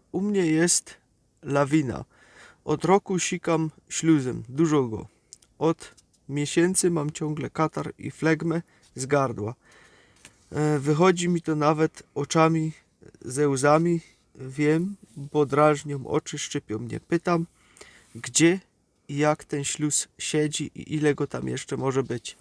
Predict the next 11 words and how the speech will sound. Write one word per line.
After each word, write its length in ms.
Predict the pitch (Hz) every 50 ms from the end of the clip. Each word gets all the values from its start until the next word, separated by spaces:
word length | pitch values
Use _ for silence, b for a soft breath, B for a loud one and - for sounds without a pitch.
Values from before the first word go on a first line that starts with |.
| B B B B B B B B B B B B B B B B
To 120 | - -
wszystko 340 | - - - - - 170 160
zależy 400 | 147 160 151 151 151 147 147 156
od 100 | 147 -
tego, 260 | - 160 151 151 135
jak 180 | 123 135 139 -
się 120 | - 139
całe 320 | - - 151 135 127 131
życie 300 | 123 135 135 - - -
odżywialiśmy 880 | - - 127 120 131 139 131 127 139 139 143 147 147 135 - - - 120
niestety 760 | 120 117 123 - - - 135 127 - - 139 143 156 170 -